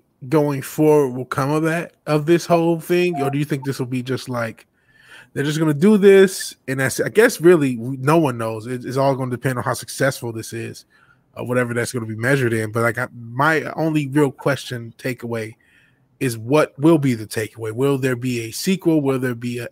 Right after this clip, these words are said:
Ayer cut for Suicide Squad? Will there be a spinoff,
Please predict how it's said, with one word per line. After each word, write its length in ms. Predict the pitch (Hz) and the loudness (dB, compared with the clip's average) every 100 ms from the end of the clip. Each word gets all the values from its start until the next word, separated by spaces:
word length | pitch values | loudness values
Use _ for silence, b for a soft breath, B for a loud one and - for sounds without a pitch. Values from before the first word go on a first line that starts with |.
| 156 | 4
Ayer 240 | 165 170 | 6 6
cut 380 | 160 175 165 - _ b b b | 2 0 0 -2 _ b b b
for 240 | - 120 | -6 -4
Suicide 540 | 110 165 170 - 160 156 | 0 2 2 4 4 4
Squad? 400 | - 156 151 143 | 2 0 2 0
Will 160 | 135 | -2
there 160 | 127 123 | -4 -6
be 160 | 120 117 | -6 -10
a 60 | |
spinoff, 640 | - - 170 165 156 160 | -10 0 2 4 2 -2